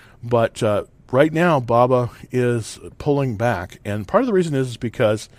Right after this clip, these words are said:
people are saying, "Show me the money." You know, they're basically <laughs> saying, "Well, is, are your books, <laughs> are your books re-, are your books for real?"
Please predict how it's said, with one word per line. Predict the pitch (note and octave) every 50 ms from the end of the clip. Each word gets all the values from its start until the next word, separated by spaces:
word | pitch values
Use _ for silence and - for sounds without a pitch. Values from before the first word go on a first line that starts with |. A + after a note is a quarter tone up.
| - - - - - -
people | - - D#3 D#3 - E3+ C#3+
are | B2 G#2+
saying, | - - A#2+ A2+ A2+ G#2+ G#2 G2+ G#2
"Show | G#2 - - - C#3+ D3 D3+
me | D3+ C#3+ C#3 C3+ - - - - - _ _ -
the | G2+ A2+ A#2
money." | A#2 A#2+ B2+ A2 D#2 C#2+ - - _ _ _ - - - - - - _ _
You | - - F#2
know, | F#2+ F#2+
they're | F#2+ G2+ F#2+
basically | G#2+ A2 G#2+ - - - -
<laughs> | G2+ - - -
saying, | - C#3 F#2 E2+ F2+ -
"Well, | - - - A2 - - - -
is, | - B2+ C3+ C3 - - - - - - -
are | - - E3+
your | G3 F#3+ G3 D#3+
books, | - - - - F3 - - - - - - -
<laughs> |
are | - D3+ - -
your | C#3 D3 D3 C#3
books | - - B2 C3+ - - - - - - - - - -
re-, | - C#3+ B2+ A2 - - - - - -
are | - D#3 E3
your | F#3 F#3+ D3
books | - D3+ C#3+ - -
for | - C3+ C3
real?" | C3+ C#3+ C3 - -